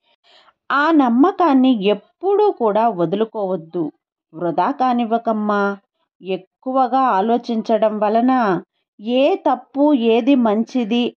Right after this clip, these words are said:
ఏది చెయ్యకూడదు అని తెలుసుకోలేకపోతున్నావు. దేని గురించి కూడా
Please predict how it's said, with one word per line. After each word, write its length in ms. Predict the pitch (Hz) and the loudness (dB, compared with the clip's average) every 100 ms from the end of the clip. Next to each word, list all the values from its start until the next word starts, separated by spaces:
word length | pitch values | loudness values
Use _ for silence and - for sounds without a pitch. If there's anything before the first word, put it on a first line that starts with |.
| 214 | -6
ఏది 340 | 208 233 285 | -4 0 0
చెయ్యకూడదు 1040 | 285 - 196 240 311 285 262 240 214 240 | 0 -2 0 0 0 0 0 2 2 2
అని 220 | 233 220 226 | 2 0 -2
తెలుసుకోలేకపోతున్నావు. 1600 | - 170 180 - 262 254 240 220 196 185 185 180 170 160 151 - _ _ | -6 -10 -10 -12 -6 -4 -6 -8 -10 -12 -10 -6 -2 -2 -4 -12 _ _
దేని 500 | 175 175 175 247 294 | -12 -6 -2 2 2
గురించి 540 | 220 240 233 220 - 214 | 2 0 0 -2 -6 -8
కూడా 520 | 196 196 202 233 | -4 -2 0 0